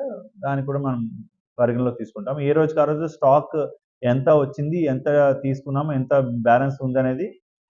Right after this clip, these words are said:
డైలీ రిపోర్ట్ మనకి ఇస్తారు. గవర్నమెంట్‌కి రోజువారీ రిపోర్ట్ అక్కడ ఉన్నటువంటి ఎంఆర్ఓ గానీ, ఎంపీడీఓ గానీ మనకి ఇవ్వడం జరుగుతుంది.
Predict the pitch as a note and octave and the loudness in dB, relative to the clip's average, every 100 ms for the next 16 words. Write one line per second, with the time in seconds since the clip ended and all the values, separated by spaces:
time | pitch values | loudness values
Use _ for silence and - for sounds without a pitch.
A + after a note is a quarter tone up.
0 | - B2+ C3+ D3+ D#3 D3+ C#3+ C#3 G#3 B3 | -6 4 6 6 4 2 0 0 0 0
1 | B3 - _ _ C3+ C3+ D3 D#3 - B2+ | -2 -12 _ _ -2 0 0 -2 0 0
2 | G2 - _ _ _ _ _ B2+ B2+ C3+ | 0 -4 _ _ _ _ _ 2 6 6
3 | C#3 C#3 C3+ E3+ C#3+ C3 C3 C3+ C3 B2 | 4 -2 -2 -2 2 2 4 4 4 0
4 | - B2+ B2 G3+ - C3 B2+ B2+ A#2+ B2 | -2 -2 0 -2 0 -2 -4 -4 -4 -4
5 | B2 B2 A#2+ - _ _ _ - G#2+ A2+ | -4 -6 -6 -12 _ _ _ -6 -2 0
6 | A#2+ A#2+ A#2+ A#2+ A#2+ C3 A2+ A#2+ A#2 A2+ | 2 2 2 2 0 0 -2 -2 -2 -2
7 | A#2 D3 B2+ A2+ A2 A2+ G#2+ G#2 G#2 A2 | -2 -2 -4 -4 -4 -4 -4 -6 -8 -12